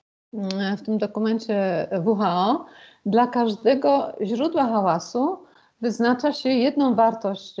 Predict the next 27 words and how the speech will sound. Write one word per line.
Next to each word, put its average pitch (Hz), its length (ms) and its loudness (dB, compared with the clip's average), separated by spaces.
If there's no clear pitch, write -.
dopuszczalnego 208 840 0
albo 196 260 2
zalecanego 202 640 0
poziomu 196 400 -4
hałasu. 175 500 -4
Ale 208 220 2
na 311 180 4
tą 294 220 2
wartość, 202 720 0
e, 202 440 -4
tego 202 220 -4
dopuszczalnego, 208 840 -4
e, 185 380 -4
czy 180 160 -8
zalecanego 196 960 2
poziomu 196 280 -4
hałasu 190 540 0
e, 220 260 2
składają 277 640 2
się 294 180 -4
rozważania 254 640 2
dotyczące 277 800 -2
różnych 320 380 0
efektów 226 520 -2
zdrowotnych. 175 600 -10
I 208 100 -6
właśnie 294 460 0